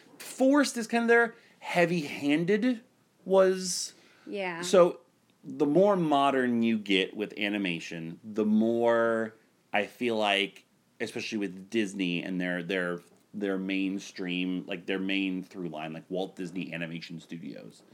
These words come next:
Speaker 1: is it becomes less and less about, like, the source material, 'cause, you know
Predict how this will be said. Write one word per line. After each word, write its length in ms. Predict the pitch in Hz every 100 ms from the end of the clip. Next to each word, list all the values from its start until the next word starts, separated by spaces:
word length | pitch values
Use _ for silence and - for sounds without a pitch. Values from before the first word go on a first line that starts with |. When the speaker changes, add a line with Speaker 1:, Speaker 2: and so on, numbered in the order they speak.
| - _ - _ 113
Speaker 1:
is 680 | 110 101 98 98 90 - - _ _ _ _ _ _ _ _ _ _ _ _ _ _ _ -
it 100 | 113
becomes 400 | 120 127 120 110
less 300 | 117 135 143
and 140 | 139
less 240 | 117 117 -
about, 380 | 104 104 98
like, 280 | 98 87 92
the 100 | 98
source 440 | 95 - 101 110 -
material, 500 | 165 165 180 185 185
'cause, 320 | - 120 107
you 100 | 113
know 160 | 101 92